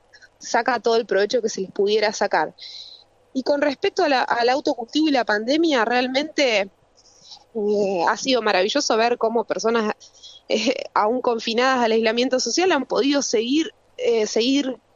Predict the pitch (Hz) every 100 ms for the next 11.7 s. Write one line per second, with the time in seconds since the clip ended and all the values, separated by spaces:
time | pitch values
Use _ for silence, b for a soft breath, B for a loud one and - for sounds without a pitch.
0 | _ _ _ _ 208 196 190 190 - 208
1 | 262 269 240 214 196 220 277 311 349 381
2 | B B B B B B _ - 214 247
3 | 262 254 247 277 233 233 247 233 214 208
4 | 190 196 233 285 - 294 277 226 208 -
5 | 320 311 - 330 349 _ _ _ - B
6 | B B B _ - 214 208 - 208 247
7 | 294 190 202 196 214 247 254 240 233 226
8 | 269 277 233 202 202 320 339 202 233 330
9 | 349 226 233 214 202 196 202 214 247 240
10 | 208 196 208 220 - 208 262 302 180 185
11 | 202 269 - 240 208 185